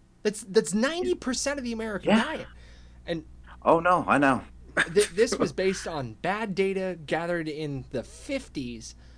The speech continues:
Speaker 1: uh,
Speaker 2: Yeah.
Speaker 1: in, in a post-starvation mode America. Like, everybody was in this hard, like, clench time because of the
Speaker 2: Mm-hmm.
Speaker 1: war.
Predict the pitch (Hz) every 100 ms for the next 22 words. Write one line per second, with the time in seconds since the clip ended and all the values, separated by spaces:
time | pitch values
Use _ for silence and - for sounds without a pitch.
0 | - - 170 156 104 113 - - 202 -
1 | 208 208 180 - - 254 233 - - 233
2 | 202 185 196 220 226 202 190 185 147 175
3 | 294 208 - - - - 151 139 - -
4 | - - - - - - - 226 254 247
5 | 240 233 220 208 214 170 156 - - -
6 | - 233 240 214 180 160 - - - -
7 | - - - - - - - - - 269
8 | - - - 131 123 139 180 - - -
9 | - 190 208 180 143 131 220 -